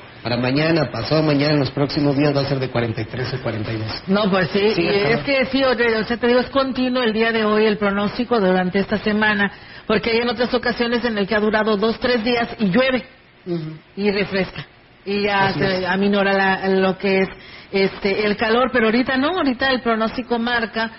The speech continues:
Speaker 2: que de aquí hasta el domingo tendremos estas altas temperaturas, pero pues hay la posibilidad de que se prolongue, ¿no?
Speaker 1: Así es, para la próxima
Speaker 2: <laughs> Sí,
Speaker 1: semana,
Speaker 2: sí.
Speaker 1: similar a cuarenta y dos, cuarenta y tres
Speaker 2: Sí.
Speaker 1: grados,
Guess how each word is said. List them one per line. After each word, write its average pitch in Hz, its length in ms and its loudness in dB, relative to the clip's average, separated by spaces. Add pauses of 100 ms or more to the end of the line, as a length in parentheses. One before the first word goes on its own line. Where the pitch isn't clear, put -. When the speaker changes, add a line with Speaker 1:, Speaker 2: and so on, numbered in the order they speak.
(300)
Speaker 2:
que 196 200 0
de 196 100 2
aquí 196 140 -2
hasta 220 180 0
el 226 80 0
domingo 233 400 2
tendremos 190 460 2
estas 190 260 -2
altas 190 220 -2
temperaturas, 208 640 2 (100)
pero 240 360 0
pues 190 200 0 (120)
hay 190 140 0
la 208 100 2
posibilidad 190 340 2
de 190 80 2
que 190 80 -2
se 165 120 -2
prolongue, 165 460 2
¿no? 190 140 -2
Speaker 1:
Así 175 480 0
es, 185 160 4 (320)
para 165 180 2
la 160 200 0
próxima 202 540 0
Speaker 2:
<laughs> 180 40 -4
Sí, 180 180 -2
Speaker 1:
semana, 196 500 0 (220)
Speaker 2:
sí. 175 220 0
Speaker 1:
similar 160 440 2
a 156 260 0
cuarenta 135 400 -2
y - 20 0
dos, 147 240 -2
cuarenta 135 380 -2
y 123 60 -2
tres 147 240 -2
Speaker 2:
Sí. 151 60 -2
Speaker 1:
grados, 131 340 0